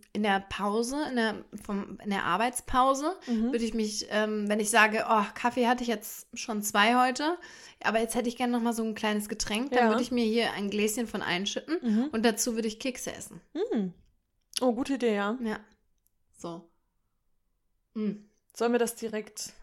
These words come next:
Speaker 1: Also ganz kurz noch mal hier. Oh nee, Ronja, wir sind blöd. Wir haben das Ranking vergessen beim Thunfisch-Sandwich.
Speaker 2: <laughs> Oh ja.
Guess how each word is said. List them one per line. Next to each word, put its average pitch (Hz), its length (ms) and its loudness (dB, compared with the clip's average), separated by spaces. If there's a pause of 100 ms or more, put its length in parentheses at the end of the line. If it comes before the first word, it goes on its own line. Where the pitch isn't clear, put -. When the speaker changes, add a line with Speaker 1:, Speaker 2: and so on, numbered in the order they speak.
Speaker 1:
Also 208 300 0
ganz 220 220 4
kurz 262 160 -2
noch 254 80 0
mal 247 120 6
hier. 254 240 4 (1000)
Oh 240 160 4
nee, 294 680 0
Ronja, 196 540 2
wir 240 80 -4
sind 262 160 -6
blöd. 285 380 2
Wir 226 60 -2
haben 247 120 -2
das 269 180 -4
Ranking 302 440 0
vergessen 185 360 -2
beim 180 160 -2
Thunfisch-Sandwich. 180 1040 -4
Speaker 2:
<laughs> 285 240 0
Oh 381 280 8 (140)
ja. 339 360 4